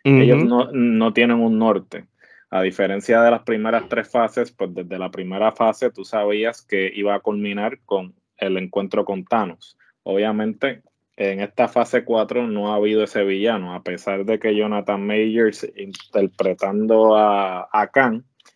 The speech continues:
Speaker 1: este, va a ser el villano que va a ser el equivalente de, de Thanos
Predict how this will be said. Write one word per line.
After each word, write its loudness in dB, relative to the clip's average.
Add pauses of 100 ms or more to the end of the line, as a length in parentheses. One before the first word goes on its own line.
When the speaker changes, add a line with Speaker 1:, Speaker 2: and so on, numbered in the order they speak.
(300)
Speaker 1:
este, -4
va -2
a -4
ser -2
el 0
villano -2
que -4
va -2
a -6
ser -4
el 2
equivalente -4
de, 0
de -8
Thanos -4